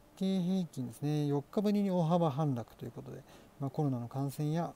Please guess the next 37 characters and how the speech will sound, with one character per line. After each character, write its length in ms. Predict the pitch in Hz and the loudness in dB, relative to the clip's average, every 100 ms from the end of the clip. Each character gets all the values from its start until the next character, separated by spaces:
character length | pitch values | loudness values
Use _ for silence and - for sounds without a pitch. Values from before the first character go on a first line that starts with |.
| 147 | -8
え 220 | 156 131 | -4 -2
ー、 20 | 127 | 0
米 220 | 170 175 | 0 0
中 260 | 147 143 131 | 0 -4 -4
株 240 | 131 135 | -2 -2
安 140 | 143 | -2
で 100 | - | -4
警 200 | 165 165 | -2 -2
戒 200 | 170 180 | 0 -2
感 160 | 170 196 | 0 2
が 100 | 185 | 0
強 180 | - 135 | 0 -2
ま 120 | 120 | -4
っ 20 | |
て 100 | - | -8
い 60 | 131 | -14
る 60 | |
と 80 | - | -16
い 20 | |
う 20 | - | -20
こ 80 | - | -18
と 40 | |
で 40 | 127 | -12
す 100 | - | -4
ね。 200 | 160 160 - - - - - - | -4 -4 -8 -20 -20 -20 -20 -12
ま 80 | - | -8
あ、 20 | |
都 140 | 165 220 | -2 4
内 160 | 240 | 6
で 100 | 185 | 6
も 120 | 147 135 | 4 2
ね、 160 | 151 135 | 0 0
今 120 | 151 | -2
日 60 | |
三 360 | - 180 214 208 | -2 0 2 2
千 240 | 196 214 208 | 2 4 4
人 160 | 208 | 2